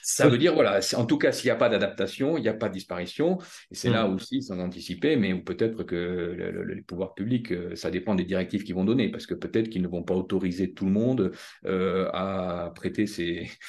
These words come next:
Speaker 1: ses prises pour des questions de sécurité, pour des questions de vente, de fiscalité, enfin tout ce qu'on veut, hein. Il y a, il y a, il y a
Speaker 2: Hmm.
Speaker 1: plusieurs raisons qui peuvent rentrer là-dedans, euh.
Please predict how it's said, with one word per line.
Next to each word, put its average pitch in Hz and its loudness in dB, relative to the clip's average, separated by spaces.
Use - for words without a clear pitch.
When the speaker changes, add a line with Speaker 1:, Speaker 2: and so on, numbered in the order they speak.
Speaker 1:
ses 90 -2
prises 135 0
pour 92 -2
des 90 -2
questions - 0
de - -2
sécurité, 107 -2
pour 87 -8
des 90 -8
questions 87 -8
de 87 -8
vente, 101 -4
de 113 -4
fiscalité, - -6
enfin 90 -4
tout - -12
ce - -16
qu'on 120 -2
veut, 151 4
hein. 107 2
Il 85 -4
y - -8
a, - -10
il - -12
y - -8
a, - -6
il 82 -6
y 87 -12
a - -8
Speaker 2:
Hmm. - -14
Speaker 1:
plusieurs 90 -4
raisons 90 -8
qui - -16
peuvent - -10
rentrer - -14
là-dedans, 101 -6
euh. - -18